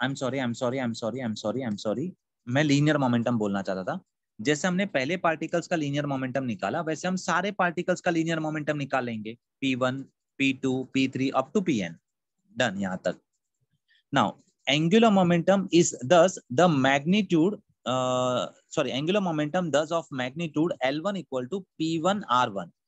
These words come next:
अब ये फॉर्मूला कहाँ से आया? तो मैंने आपको पहले बताया कि अगर हम लीनियर मोमेंटम निकाल रहे हैं, तो लीनियर मोमेंटम P is equal to क्या होता है? M into V होता है। ये मैग्नीट्यूड वाइज है। और एंगुलर मोमेंटम क्या हो जाएगा, एम वी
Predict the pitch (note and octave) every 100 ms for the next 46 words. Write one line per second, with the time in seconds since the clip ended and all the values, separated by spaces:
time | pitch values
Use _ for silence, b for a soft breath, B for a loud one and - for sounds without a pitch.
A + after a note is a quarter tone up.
0 | _ _ _ _ _ E3+ D3 F#3 A3 G3
1 | F#3 F3+ F3+ D3 A#2+ - G2+ F2 - D3+
2 | D3 D3+ D#3 - D#3+ C#3 D#3+ D3+ - F#2
3 | A#2+ G3 - _ _ - B2+ B2+ E3 F3+
4 | F3 A#2 C3+ D3 F3 G#3 F3 D#3+ D#3+ D#3+
5 | E3 C#3 A#2+ A2+ G#2+ F#2 F#2 A#2 G3+ -
6 | _ _ _ D#3+ C#3 C#3 E3+ E3 D#3 D#3
7 | E3 E3 D3+ D#3 D3 D#3 D3 D#3 D3+ D#3+
8 | D#3 D3 C3+ E3+ - B2+ C3 C3+ C3 E3+
9 | C3+ C#3 A2 G2 E2 - B2 E3 F#3+ C#3
10 | B2 B2 C3+ A#2 A#2+ G2+ F2 E2 D#2+ _
11 | _ _ _ _ B2 C3+ B2+ C#3 D#3 E3+
12 | D#3+ D#3+ D#3+ E3 D#3 D#3+ D3+ C3 C3+ D#3
13 | F3+ - A#2+ B2+ E3+ F3+ - G2+ A#2+ C3+
14 | D3+